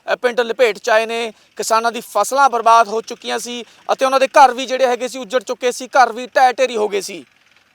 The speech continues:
ਹੜ੍ਹਾਂ ਤੋਂ ਬਾਅਦ ਦੀ ਤਸਵੀਰ ਕੀ ਹੈ, ਗਰਾਊਂਡ ਲੈਵਲ 'ਤੇ ਦਿਖਾਉਂਦੇ ਹਾਂ। ਡੇਰਾ ਬਾਬਾ ਨਾਨਕ ਦੇ ਪਿੰਡ, ਅ, ਗੁਰਚੱਕ ਵਿਖੇ ਮੌਜੂਦ ਹਾਂ, ਜਿੱਥੇ ਸੱਤ ਸੌ ਏਕੜ, ਪਹਿਲਾਂ ਜ਼ਮੀਨ ਦਿਖਾ ਦਿੰਦੇ ਹਾਂ।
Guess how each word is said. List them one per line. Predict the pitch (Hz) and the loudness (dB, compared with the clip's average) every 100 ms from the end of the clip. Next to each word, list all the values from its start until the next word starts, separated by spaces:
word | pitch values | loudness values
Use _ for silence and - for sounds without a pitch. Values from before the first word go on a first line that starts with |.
| _ _ _ _ 208 | _ _ _ _ 6
ਹੜ੍ਹਾਂ | 302 349 | 6 6
ਤੋਂ | 330 | 4
ਬਾਅਦ | 302 311 | 6 6
ਦੀ | 311 | 4
ਤਸਵੀਰ | 294 247 285 | -4 -8 -10
ਕੀ | 233 247 | -10 -6
ਹੈ, | 220 139 _ _ _ _ _ | -4 -6 _ _ _ _ _
ਗਰਾਊਂਡ | 214 269 285 | 0 2 4
ਲੈਵਲ | 285 277 | 4 4
'ਤੇ | 285 | 2
ਦਿਖਾਉਂਦੇ | 254 226 214 | -4 -4 -6
ਹਾਂ। | 143 120 _ _ _ _ _ _ | -10 -18 _ _ _ _ _ _
ਡੇਰਾ | 156 220 285 | -2 2 4
ਬਾਬਾ | 285 277 285 | 2 2 2
ਨਾਨਕ | 247 262 269 | 4 2 0
ਦੇ | 254 269 | 0 0
ਪਿੰਡ, | 277 262 | 0 2
ਅ, | 269 285 _ _ - 190 | 2 0 _ _ -4 -2
ਗੁਰਚੱਕ | 214 262 311 | 0 0 -2
ਵਿਖੇ | 262 269 277 | -4 0 0
ਮੌਜੂਦ | 262 226 262 | 0 -6 -4
ਹਾਂ, | 277 | -2
ਜਿੱਥੇ | 262 262 285 | -2 -2 -2
ਸੱਤ | - - 247 - | 0 0 0 0
ਸੌ | 294 302 - | -2 -2 0
ਏਕੜ, | 254 302 277 | -2 0 -2
ਪਹਿਲਾਂ | 247 269 294 | -2 0 0
ਜ਼ਮੀਨ | 202 254 269 | -2 -8 -6
ਦਿਖਾ | 262 240 | 0 2
ਦਿੰਦੇ | 220 214 | 2 0
ਹਾਂ। | 202 | -6